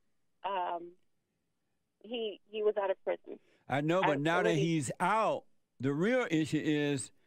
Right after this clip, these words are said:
Speaker 2: "I wanna be with the children's father." It sound like.
Speaker 1: No, it's not even that. It's, I, it's not.
Speaker 2: Well, stop judging him then and live your life, be an example,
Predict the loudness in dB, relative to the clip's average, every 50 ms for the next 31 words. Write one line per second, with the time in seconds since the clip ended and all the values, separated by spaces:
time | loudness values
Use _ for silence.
0 | _ _ _ -2 0 0 2 2 2 2 2 2 2 0 0 0 -2 -2 -2 0
1 | 0 0 0 0 -2 -2 0 0 0 2 0 0 -2 -4 -8 -10 _ _ _ _
2 | _ _ _ _ _ _ _ _ _ _ _ _ _ _ _ _ _ _ _ _
3 | _ _ _ _ _ _ _ _ _ _ _ _ _ _ _ _ -2 -2 0 0
4 | 0 2 2 2 0 -2 -2 -4 -8 -14 -20 -20 _ _ _ _ _ _ _ _
5 | _ _ _ _ _ _ _ _ _ _ _ _ _ _ _ -10 -6 -4 -2 0
6 | 2 2 2 2 0 -4 -4 -2 0 0 0 -2 -4 -4 -2 0 2 2 2 2
7 | 2 2 -2 -2 0 0 2 2 0 -2 _ _ _ _ _ _ _ _ _ _
8 | -12 -12 _ _ _ -6 -4 -2 -2 -2 -4 -6 _ _ _ _ -2 -2 -2 -2
9 | -2 0 0 0 0 0 -2 -2 0 0 2 2 2 0 0 0 2 0 0 0
10 | 0 0 0 2 0 0 -2 -4 -4 -2 0 0 2 2 2 2 2 2 2 2
11 | 2 2 2 0 0 0 0 0 0 2 2 0 0 -2 -2 0 0 2 2 0
12 | 0 -2 -2 -2 -2 -4